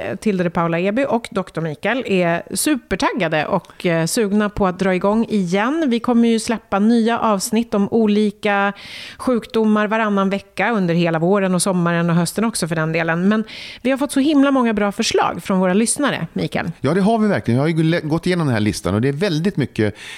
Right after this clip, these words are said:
Speaker 2: eh, aktivitet som har varit här. Många bra.
Speaker 1: Men jag gillar att det också är så här, det är både s-, väldigt ovanliga sjukdomar och s-, och, och vanliga. Och det är allt ifrån psykisk ohälsa till fysisk, eh,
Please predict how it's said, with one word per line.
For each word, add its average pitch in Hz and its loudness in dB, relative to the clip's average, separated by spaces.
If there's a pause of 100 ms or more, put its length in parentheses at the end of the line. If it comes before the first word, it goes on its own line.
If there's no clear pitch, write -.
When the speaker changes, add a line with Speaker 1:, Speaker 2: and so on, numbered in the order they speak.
(120)
Speaker 2:
eh, 120 0 (600)
aktivitet 110 -2
som 101 2
har 95 4 (420)
varit 85 0
här. 76 -2
Många 113 0
bra. - -4
Speaker 1:
Men 247 4
jag 277 2
gillar 277 0
att 262 -2
det 262 2
också 247 -2
är 226 2
så 214 -4
här, 190 0
det 190 0
är - 2
både 214 2
s-, 233 -6
väldigt 190 -2
ovanliga 190 2
sjukdomar 147 -2 (240)
och - -6 (220)
s-, - -12 (140)
och, - -6
och - -8
vanliga. 160 0
Och - -6
det 170 0
är 156 -4
allt 190 -2
ifrån 160 -2
psykisk 220 -2
ohälsa 147 -2
till 139 -6
fysisk, - -4
eh, 85 -6